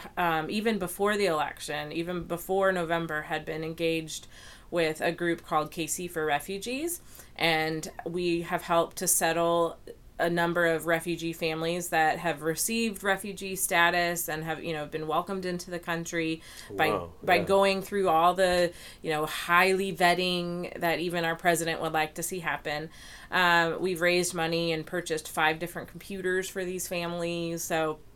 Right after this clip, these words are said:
Speaker 1: I knew that our church was really engaged in this kind of work on their own. And then one of the great things is that that has been entirely,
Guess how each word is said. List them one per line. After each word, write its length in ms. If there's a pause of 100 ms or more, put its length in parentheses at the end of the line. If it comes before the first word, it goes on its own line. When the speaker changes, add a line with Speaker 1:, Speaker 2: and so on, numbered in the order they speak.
(480)
Speaker 1:
I 120
knew 200
that 220
our 380
church 480
was 160
really 280
engaged 460
in 120
this 160
kind 200
of 120
work 260
on 160
their 180
own. 360 (340)
And 100
then 80
one 140
of 80
the 80
great 240
things 260
is 140
that 220
that 200
has 140
been 160
entirely, 1040